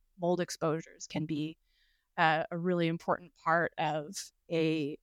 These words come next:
a good three sixty treatment plan for somebody, or at least for an assessment for somebody who's maybe in for preventive work for estrogen dominant symptoms, or maybe who has a family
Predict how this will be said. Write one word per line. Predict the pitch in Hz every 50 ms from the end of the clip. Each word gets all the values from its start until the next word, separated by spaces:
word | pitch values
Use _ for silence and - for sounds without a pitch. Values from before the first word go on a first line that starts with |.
| _ _ -
a | 190
good | 175 170 180 170 170 165 _
three | - - - 185 175 170
sixty | 165 - - 240 - - - - 170 160 160 165
treatment | - - 170 147 - 151 170 -
plan | - - 185 185 190 208
for | - 208
somebody, | 208 - 220 214 208 214 214 214 214 220 226 233 -
or | - 190 180 160 - -
at | 185 170
least | 185 185 175 - -
for | - 170 160
an | 156
assessment | 160 - - 165 160 165 - - 165 156 165 -
for | - 170 170
somebody | - 170 170 160 160 160 -
who's | - 170 160 165
maybe | 156 147 151 160 156 -
in | 180 175 165 170 170 170 165
for | - - 156 160 151 160 95 90 185 _ _ _ _ _ _ _ _ -
preventive | - 190 170 185 170 165 170 165 -
work | 170 170 165 165 -
for | - - 156
estrogen | 156 - - 180 - 180 170
dominant | 160 151 147 160 170 170 165 -
symptoms, | - - 175 175 - - 175 165 165 165 156 -
or | - 175 165 160
maybe | 151 156 160 170 160 -
who | 170
has | 165 - - 151 156 165 165 156
a | 107 147 151
family | 156